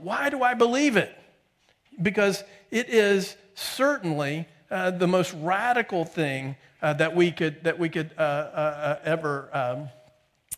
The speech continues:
uh, ever proclaim to people.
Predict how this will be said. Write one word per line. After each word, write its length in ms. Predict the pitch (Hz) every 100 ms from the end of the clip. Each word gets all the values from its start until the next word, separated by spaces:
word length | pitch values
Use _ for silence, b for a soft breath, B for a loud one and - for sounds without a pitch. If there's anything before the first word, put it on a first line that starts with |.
| -
uh, 300 | 147 135 135 -
ever 340 | 151 156 139 131 123
proclaim 640 | 175 165 - 170 190 190
to 80 | 143
people. 480 | - 131 101 110 90